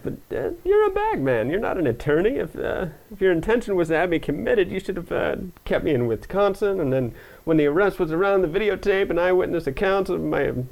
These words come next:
inappropriate behavior and just relevance, uh, I'd see no criminal record. The state of New York and the crucial determining, uh, criteria for involuntary commitment is, uh, it's a,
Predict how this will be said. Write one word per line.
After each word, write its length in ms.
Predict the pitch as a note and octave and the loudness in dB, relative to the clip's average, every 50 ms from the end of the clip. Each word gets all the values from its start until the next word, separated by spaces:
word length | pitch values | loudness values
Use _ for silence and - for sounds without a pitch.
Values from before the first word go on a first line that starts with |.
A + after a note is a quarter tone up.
| - - - - - - - - - - - _ _ - | -14 -20 -20 -20 -20 -20 -20 -20 -20 -20 -20 _ _ -4
inappropriate 720 | - E3 F3+ F3 F#3 - F3 F3 F#3+ G3 F#3+ F#3+ F#3 - | 0 0 0 0 0 0 0 2 2 2 2 2 2 2
behavior 480 | E3 D3+ C#3 D3+ E3+ G#3 A3+ G#3 F#3+ E3+ | 2 2 2 4 4 4 4 4 2 2
and 100 | D3 C#3+ | 2 0
just 220 | D#3+ F3 D#3 - - | 0 -2 -2 0 0
relevance, 440 | G3 G#3 G#3 G#3 G3 G#3+ G#3 - - - - - - - - _ - A4 A4 | 0 2 2 2 2 0 -2 -2 -6 -18 -20 -20 -20 -20 -20 _ -6 -2 0
uh, 40 | G4+ F#4+ G4 G4 F#4+ F#4+ G4 | 2 2 2 2 2 2 0
I'd 120 | G4+ F#4+ | 0 0
see 140 | - F#4+ F#4+ | 2 4 4
no 140 | F4+ C#4+ A3+ | 6 6 4
criminal 360 | G#3 - G#3+ F#3+ F3 E3+ E3+ F3 | 4 2 2 2 4 4 4 4
record. 360 | F#3 F#3 F#3 - A#3+ B3 - - - - _ | 4 2 2 0 -2 -2 -4 -10 -20 -8 _
The 320 | - G#3 G3 G3 G3 G3 G3+ | 0 2 2 2 2 0 -2
state 340 | - - B3 A3+ A3+ A3 | -4 0 2 4 4 4
of 100 | A3 A3 | 4 4
New 100 | G#3+ G#3 | 4 4
York 360 | G#3 G#3+ A3 A3+ A#3+ A#3+ - A3 | 4 4 4 4 2 0 0 0
and 200 | F#3 F#3 F3+ F3 | 0 0 2 0
the 80 | F3+ F3+ | 0 0
crucial 640 | - - G3+ G#3 G#3 - A3+ A3 G#3+ G#3+ G#3 G#3 | 0 0 0 0 0 2 2 4 4 4 4 2
determining, 680 | - - G#3 G3 A3 G#3+ G#3+ G#3+ G#3+ G#3+ A3 A3+ G#3+ G#3+ | 2 -2 -2 2 2 2 2 2 2 2 2 2 2 2
uh, 220 | G#3 G3 G3 G3 G3 | 2 2 2 0 0
criteria 500 | G#3 G#3 G#3 G#3+ G#3 A3 A3+ B3+ B3 A#3+ | 2 2 2 2 2 2 2 2 0 0
for 180 | - A#3+ G#3+ G3+ | 0 2 2 2
involuntary 520 | G3+ G#3 G#3 G#3+ A3+ A#3 A3+ A3 A3 A#3 | 2 2 2 2 2 2 2 2 2 2
commitment 520 | A#3 A3+ A#3 B3 B3 - C#4 C#4 C4+ D#4+ - - - - - - - - - - | 0 0 0 0 0 0 0 0 0 -2 -4 -10 -16 -18 -20 -20 -20 -16 -6 0
is, 300 | C4 A3 A3 G#3 - A#3 | 2 2 2 2 2 2
uh, 420 | A#3+ A#3+ A#3+ A#3+ A#3+ A#3+ A#3 A#3+ A3+ - - - - - - - - - - _ - | 4 6 6 6 4 4 2 0 -2 -6 -12 -20 -20 -20 -20 -20 -20 -20 -20 _ -2
it's 180 | F#4 F#4 F#4 G4 | -2 0 2 4
a, 200 | G#4 G#4 F#4+ F4 | 4 4 4 2